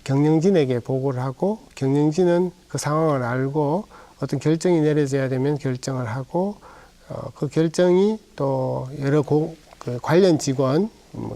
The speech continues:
또 모든 직원에게 공유되게 되겠습니다. 그런데 이렇게 보고를 하는 데는, 어, 감염이냐 비감염이냐, 비감염은 상해냐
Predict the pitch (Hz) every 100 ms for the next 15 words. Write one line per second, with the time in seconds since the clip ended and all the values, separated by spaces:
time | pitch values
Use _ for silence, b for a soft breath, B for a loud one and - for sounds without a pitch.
0 | - 143 139 151 170 170 160 160 143 120
1 | 120 120 - 143 156 156 156 147 - 131
2 | 123 120 113 127 127 120 B B B B
3 | - 180 175 165 147 - 185 233 214 185
4 | 196 190 165 151 151 151 B B B B
5 | 123 58 58 - - 143 220 233 202 185
6 | 180 190 208 202 151 156 160 139 120 113
7 | 107 - 160 180 190 160 156 196 220 b
8 | b b b b - - 196 190 180 180
9 | 190 202